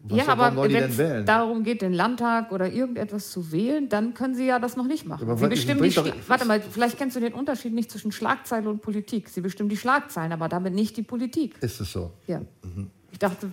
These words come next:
Speaker 2: ich als Harzer.
Speaker 1: Wusstest du, dass, äh, vierzig Prozent der achtzehnjährigen den Führerschein nicht bestehen? Vielleicht sollten sie an der Front mal ein bisschen mal
Speaker 2: Können wir das kurz auf Männer und Frauen,
Speaker 1: Wie Männer und
Speaker 2: Mädchen
Speaker 1: Frauen?
Speaker 2: und Jungen ummünzen? Also
Speaker 1: Nee,
Speaker 2: wie
Speaker 1: das
Speaker 2: viel
Speaker 1: ist
Speaker 2: von diesen vierzig Prozent der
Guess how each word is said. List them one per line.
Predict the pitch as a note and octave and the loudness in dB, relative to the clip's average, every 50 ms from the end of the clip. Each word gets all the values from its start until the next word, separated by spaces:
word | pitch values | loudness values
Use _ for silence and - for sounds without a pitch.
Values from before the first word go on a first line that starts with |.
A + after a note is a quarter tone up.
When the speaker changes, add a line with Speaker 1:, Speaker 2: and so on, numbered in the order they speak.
| - - | -10 -10
Speaker 2:
ich | - F#3 G3+ | -4 0 0
als | F#3 F3+ - F3 | 0 0 0 -2
Harzer. | F3+ G3 F#3+ - G#3 G3 A#2+ C3+ | -2 -4 -4 -6 -8 -4 0 2
Speaker 1:
Wusstest | F3 F#3+ - E3 C#3+ - | 2 2 2 -2 -6 -4
du, | D#3 D3+ | 0 4
dass, | C#3 C#3 C#3 C#3+ C#3 - - - | 6 6 6 6 4 0 0 4
äh, | B2 B2 B2 B2 B2 | 4 6 6 6 4
vierzig | A#2 - - - G#3 A#3+ A#3 - F3+ E3+ - | 0 -4 -4 0 0 0 0 -2 -4 -6 -4
Prozent | - - C#3+ C3 - - D3 D3+ D3 C3 C3+ | -4 -6 -6 -4 -4 -4 -4 -2 -2 -4 -4
der | - - | -6 -4
achtzehnjährigen | - D#3+ - - - B2+ A2+ G#2 G2 G2+ G2+ F#2+ G#2+ G#2+ A2 A2+ | -6 -8 -8 -6 -4 -4 -2 -2 0 0 0 2 2 0 0 0
den | A2+ A2+ A2 G#2+ | 0 0 0 -2
Führerschein | - - D3+ C#3 A#2 G#2 - G2+ F#2 F#2 | -2 -4 -2 -2 -2 -2 -2 -2 -2 -2
nicht | F#2+ F#2 - | -2 -4 -4
bestehen? | - F2+ - - F2+ F2+ F2 E2 D#2+ - - _ _ _ _ _ _ - | -6 -10 -8 -6 -6 -6 -6 -6 -8 -12 -20 _ _ _ _ _ _ -6
Vielleicht | C#3 A#2 E3+ B2 - | -2 -2 -2 -2 0
sollten | B2+ B2 G#2+ - A2 | 0 0 0 0 -2
sie | A#2 - | -2 -2
an | A2 G2+ | -2 -2
der | A2+ C3 C3 | -2 -2 -2
Front | - - - G#2 F#2 D#2+ D#2+ | -4 -4 -4 -4 -4 -2 -2
mal | D#2+ D#2 | -4 -2
ein | E2+ | -2
bisschen | F2 F2+ F2 - G2 F#2 | -2 -4 -4 -4 -4 -2
mal | E2+ E2 E2 E2 F2 F2 - - - - - - - - - - - - - - - | -2 -2 -2 -2 -4 -6 -8 -14 -20 -20 -20 -20 -20 -20 -20 -20 -20 -20 -20 -8 -4
Speaker 2:
Können | - A3+ B3+ | -2 2 4
wir | C#4 | 4
das | C4 C4+ - - | 4 2 2 0
kurz | - D#4 D#4 - - | -2 -2 -2 -2 -2
auf | B3 G#3+ A3+ | -2 0 2
Männer | G#3+ A#3 C4 D4 C#4 | 2 2 2 2 0
und | B3+ B3+ | -2 -4
Frauen, | - - - D#3 D#3 F3+ A3 B3+ D#4+ D#4+ E4 F4 F4 - _ _ _ _ _ _ _ _ _ | -6 -6 -2 -2 -2 0 -2 -4 -8 -12 -16 -16 -18 -20 _ _ _ _ _ _ _ _ _
Speaker 1:
Wie | - G#2+ | -4 -2
Männer | G2+ F#2+ F#2 F#2 F2+ F2 | 0 0 0 0 -2 -2
und | F2+ F#2+ | -2 0
Speaker 2:
Mädchen | G#3 A#3 B3 - - C#4+ B3+ A3+ | 0 0 0 0 0 -2 -2 -2
Speaker 1:
Frauen? | A3 G#3 | -2 -2
Speaker 2:
und | G3 F#3 | -2 -2
Jungen | G3+ A3+ C4+ D4 | -2 -4 -4 -6
ummünzen? | C4+ - - B3 C#4 C#4 C#4 D4 D#4+ D4+ - - E4+ E4+ | -10 -10 -10 -10 -8 -8 -8 -8 -8 -10 -12 -12 -6 -4
Also | - A3 F#3+ A#3 | -2 -2 -2 -2
Speaker 1:
Nee, | G#3+ G3+ A3+ G#3+ G3+ F#3+ | -2 0 0 2 2 2
Speaker 2:
wie | B3+ | 2
Speaker 1:
das | - - | 0 2
Speaker 2:
viel | - D#4+ D#4+ D#4+ D4 | 2 0 0 0 0
Speaker 1:
ist | - | 0
Speaker 2:
von | D4 C4+ C4 | -2 -2 0
diesen | B3+ B3+ A3+ B3 | -2 -2 -2 -4
vierzig | A3 - C#4 C#4+ C#4+ - D4 - - | -4 -4 -6 -6 -6 -6 -8 -8 -6
Prozent | - A#3+ A3 - - A#3+ B3+ C4+ C4+ - - - | -6 -6 -4 -4 -4 -4 -4 -4 -6 -8 -6 0
der | A3 G#3+ G#3 G3+ G3 G3 | 2 2 4 4 2 0